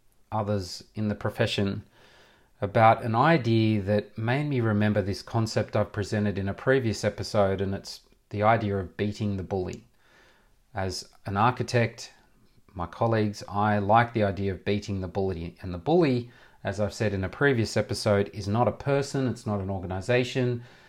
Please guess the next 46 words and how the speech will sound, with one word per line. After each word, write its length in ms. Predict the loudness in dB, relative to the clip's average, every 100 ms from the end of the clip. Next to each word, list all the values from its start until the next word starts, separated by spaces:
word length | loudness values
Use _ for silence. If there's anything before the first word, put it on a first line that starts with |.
| _ _
it's 160 | -10 -8
a 80 |
concept. 720 | -6 0 0 0 -6 -8 -16 -20 -20 _ _ _ _ _ _ -20 -20 _
A 100 | -10
concept 840 | -2 2 2 2 0 0 -6 -20 -20 _ _ _ _ _ _
that 460 | -2 2 2 0 -14 _ _ _ _ _ _ _ _ _ _
suggests 840 | -16 -6 -2 2 0 0 -8 -14 -4
what 180 | -4
you're 120 | -2 -4
doing 500 | 0 4 4 4 2
might 160 | 2
not 180 | 2 -2
be 120 | -4
right. 520 | -6 -4 -4 -6 -16 -20 _
The 120 | -10
approach 380 | -4 0 0 0
might 140 | -2
not 180 | -2 -4
be 120 | -8
right. 520 | 0 2 2 0 -4 -14
The 120 | -10
engagement 560 | -10 -2 -2 -2 -4 -8
of 80 | -6
an 80 | -2
architect 580 | -2 -2 -4 -6 -4
might 200 | -4 -4
not 140 | -6 -10
be 80 | -8
the 120 | -4
right 240 | 0 0
idea, 580 | 0 0 0 2 2 0 -4 -20 -20 -20 _
that 160 | -6 -2
what 220 | -2 0
they're 120 | -2
suggesting 560 | -4 -2 0 2 2 2
is 100 | 2
not 200 | 0 2
the 80 | 2
right 240 | 4 4
idea, 360 | 4 0 0 0
and 140 | 0
we 80 | -2
want 220 | 0 0
to 100 | 2
avoid 400 | 0 0 -2 -2
that. 260 | -4 -8